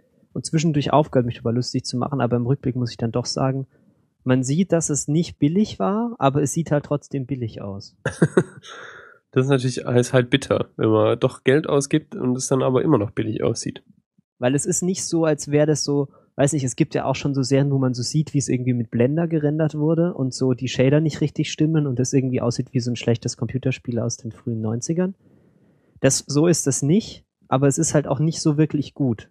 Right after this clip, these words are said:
Speaker 1: Es ist halt so, äh, handwerklich ganz okay, aber so völlig ohne Seele irgendwie. So dieses fliegende Auto oder so, das war zwar ein cooler Moment, aber ja, sah halt gar nicht mal so gut aus.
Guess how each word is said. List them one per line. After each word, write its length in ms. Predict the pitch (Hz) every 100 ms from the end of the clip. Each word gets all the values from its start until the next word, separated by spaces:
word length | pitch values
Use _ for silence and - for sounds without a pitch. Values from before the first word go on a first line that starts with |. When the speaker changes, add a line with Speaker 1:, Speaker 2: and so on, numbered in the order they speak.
| _
Speaker 1:
Es 140 | 127 131
ist 180 | 135
halt 180 | 147 135
so, 260 | 135 135 135 _ _ _ _ _ _ _ -
äh, 160 | 131
handwerklich 580 | 131 156 160 160 165 156
ganz 220 | 131 131
okay, 460 | 131 - 156 180 -
aber 260 | - 135 135
so 220 | 131 127
völlig 360 | - 147 143 -
ohne 180 | 139 131
Seele 380 | - 123 113 107
irgendwie. 500 | 107 104 - 110 107 _ _
So 160 | -
dieses 320 | 104 117 117 -
fliegende 300 | 143 139 120
Auto 240 | 127 131
oder 180 | 110 104
so, 120 | 107
das 240 | 107 -
war 100 | 113
zwar 160 | 117 120
ein 40 | -
cooler 240 | 143 127
Moment, 480 | 113 107 131 190 - _ -
aber 380 | 127 131 131 - _ _ _ _ _ -
ja, 200 | 127 127
sah 180 | 131 123
halt 200 | 135 -
gar 120 | 131
nicht 160 | 139 147
mal 80 |
so 140 | 131 127
gut 200 | - 104
aus. 320 | 87 -